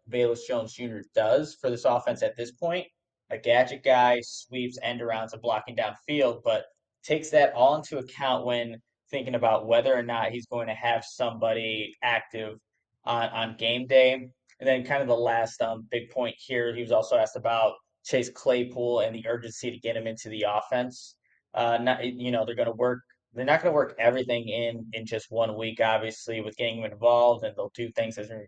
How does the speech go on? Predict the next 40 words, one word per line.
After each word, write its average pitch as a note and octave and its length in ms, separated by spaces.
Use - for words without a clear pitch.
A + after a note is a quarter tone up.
cater B2+ 280
to A2+ 180
his D3 140
strengths. D#3 580
But C3+ 100
he C3+ 60
also C3 220
mentioned, A#2+ 440
"We're D3 80
gonna B2+ 120
do B2 40
that A#2+ 140
for A#2+ 100
every D3 220
player." - 280
But, C3 160
and B2 180
then B2 460
Jason B2+ 300
Lieser A#2 220
had A#2 120
a A#2+ 40
good - 220
follow-up, C3 360
but A#2 100
he's A#2 120
not B2 220
just B2 180
every G#2+ 220
player. A#2+ 280
Use A2 240
a A2 60
second-round A2+ 460
draft A#2 300
pick A2 140
to A2 60
go F#2 160
get D#3+ 220
this A2 160
guy. - 240